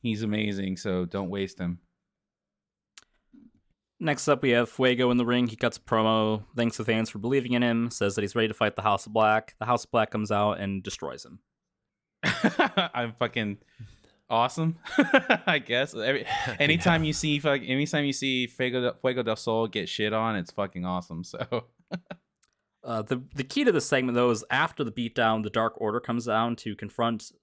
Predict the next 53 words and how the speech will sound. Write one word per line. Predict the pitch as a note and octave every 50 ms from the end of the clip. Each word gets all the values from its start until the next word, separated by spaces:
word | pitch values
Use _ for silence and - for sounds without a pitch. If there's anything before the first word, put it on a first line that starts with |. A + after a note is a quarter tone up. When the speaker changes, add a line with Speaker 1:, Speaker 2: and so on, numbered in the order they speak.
| _ -
Speaker 2:
the | G#2
House | - A#2+ A2+ G#2+ -
of | G2+ -
Black. | G#2 G#2+ G#2+ G#2+ -
So | - A#2
that | G2 -
seems | - A#2 A2 G#2+ -
to | - G#2+
be | G#2 G#2 G#2 G#2 G#2
the | F#2+ G2+ G2
next, | G2 G2+ G#2 - - - - -
uh, | G#2 G2+ G2 G2 F#2+ F#2+ G2+ - -
match | A2 G2+ G#2 C3 -
that | - G#2
we're | G#2+
gonna | G#2+ G#2
get | G#2 A#2+ B2
out | A2 G2
of | -
the | F#2
House | G2+ D#2+ - -
of | - -
Black | - F2 F2 F#2+ _
is | F#2+ F#2 -
against | F2+ F#2 F#2 F#2+ - - -
the | A2 G#2
Dark | G2 G#2+ A2 - -
Order. | - B2 A2+ G#2+ - _ _ _ _ _ _ - _ _ _ _ _ _ -
Speaker 1:
Thank | B2 B2+ C3 B2+ - - - -
heavens | - - - A#2+ B2 A#2 A2 G#2 F#2+ F2+ F2
that | - G#2 G2 E2 F2+
they | G2+ G2+
chose | - - A2+ G2+ G2 F2+ E2 E2
this | E2+ G2 G#2 G2+ -
version | F#2 F#2+ G2 F#2+ F#2+ G2
of | G2 F#2+ F#2
the | F#2+
Dark | F2 G2+ F#2 F#2 - -
Order | A#2 B2 A#2+ B2 B2 A#2+ A#2 _ _ _ _ _ _ _ -
with, | G#2 G2+ G2 F2+ -
um, | G2 F#2 F#2 F#2 F2 F2 E2+ F2 F2 - _ _ _ _ - -
with | G2+ F#2+
Stu | - - - A2 G2+
Grayson. | E2+ - F#2+ F#2+ G#2 A2 - - A#2+ A#2+ A#2+ A#2+
He's | A#2 - A#2 A2+ A2+ G#2+ G#2+
really | A2+ A#2+ A2+ A2 G#2
good, | F#2 - A#2+ B2 B2+ B2+ B2+ B2 A#2+ A2 G#2
and | G2 F#2+
he | G2+ A2+ A2+
really | A2+ A2+ A2+ A2+ A2 A2
needs | G#2 G#2 G#2+ F#2 - -
to | - G2
be. | F2 G#2 G2+ G2 G2 G2 G2 -